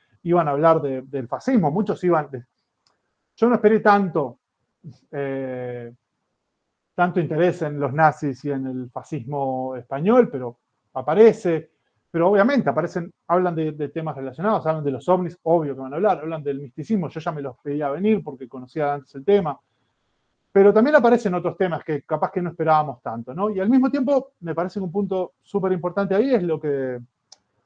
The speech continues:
lo que señalo en el, en el fragmen-, en el recuadro de la derecha, ¿no? Que es lo de la coyuntura actualizando el conspiracionismo. Eh, y esto creo que es central, y tiene que ver con eso, ¿no? Si el conspiracionismo hablara solamente de unas pocas teorías,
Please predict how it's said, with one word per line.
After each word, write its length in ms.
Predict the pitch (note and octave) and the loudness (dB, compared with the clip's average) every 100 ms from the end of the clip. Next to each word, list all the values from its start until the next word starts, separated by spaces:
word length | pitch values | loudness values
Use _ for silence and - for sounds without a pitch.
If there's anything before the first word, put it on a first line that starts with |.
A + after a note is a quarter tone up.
| _ | _
lo 140 | D#3+ D3 | -2 -2
que 60 | |
señalo 380 | D#3 F3 F#3+ F3+ | -2 -2 0 0
en 80 | D#3 | -2
el, 340 | C#3+ C3+ C3+ | -4 -4 -6
en 100 | C#3 | -8
el 100 | C3+ | -10
fragmen-, 360 | C#3+ C#3 C#3 C3+ | -6 -6 -6 -10
en 100 | B2+ | -8
el 540 | B2 A#2+ A#2 A#2+ B2 - _ _ | -6 -6 -8 -10 -14 -18 _ _
recuadro 380 | - C#3 D#3+ D#3+ | -10 -4 0 2
de 40 | D#3 | 2
la 100 | F3 | 2
derecha, 380 | C4 - D#3 | 2 0 -2
¿no? 100 | F#3 | -4
Que 100 | F#3+ | -4
es 60 | E3+ | -4
lo 120 | D#3 | -4
de 60 | D3 | -4
la 140 | C#3+ | -6
coyuntura 440 | D3 D3+ D#3 A#3 F3 | -8 -10 -2 0 0
actualizando 420 | D#3 D3+ F3+ F3 | -2 -4 -6 -6
el 60 | |
conspiracionismo. 800 | C#3+ A#2+ C3 B2+ D#3+ E3 A#2 A#2+ _ _ _ _ _ _ - | -8 -10 -14 -14 -12 -12 -12 -20 _ _ _ _ _ _ -6
Eh, 280 | D3+ C#3+ - _ _ _ | -2 -2 -4 _ _ _
y 120 | G3+ | 0
esto 140 | C#4 C#4+ | 2 6
creo 160 | B3 | 8
que 60 | F3+ | 8
es 60 | D#3 | 4
central, 400 | D3 G#3+ D#3+ - | 4 4 4 -2
y 80 | C3+ | -2
tiene 200 | A3 G3 | -2 2
que 80 | |
ver 140 | F3 F3+ | 2 2
con 140 | F#3+ | 0
eso, 260 | G#3+ - D#3+ | -2 -2 -6
¿no? 180 | F3+ F#3 | -6 -4
Si 140 | F3+ | -4
el 80 | D#3+ | -2
conspiracionismo 600 | F#3 F#3+ G3 A3+ B3+ A#3+ | -2 -2 0 2 4 4
hablara 340 | A3 A3 G3+ | 2 2 0
solamente 400 | - G#3 G3+ G3+ | 0 -2 0 -2
de 60 | F#3 | -4
unas 180 | E3+ - | -4 0
pocas 260 | G#3+ G3+ | 0 0
teorías, 280 | - D#3+ F3 | -2 -2 -2